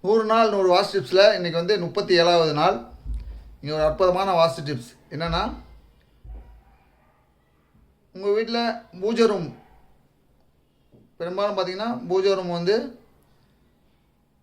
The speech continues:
தென்கிழக்கு அல்லது வடமேற்கு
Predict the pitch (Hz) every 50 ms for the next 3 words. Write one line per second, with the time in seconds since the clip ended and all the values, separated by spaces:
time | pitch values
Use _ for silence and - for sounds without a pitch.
0 | _ _ _ _ _ _ _ _ _ _ _ _ _ _ _ _ _ _ - 165
1 | 175 196 190 196 190 180 - - 180 214 240 247 - - - _ _ _ _ _
2 | _ _ _ _ _ _ - 175 185 185 185 202 220 208 175 170 185 190 190 180
3 | 170 - 175 185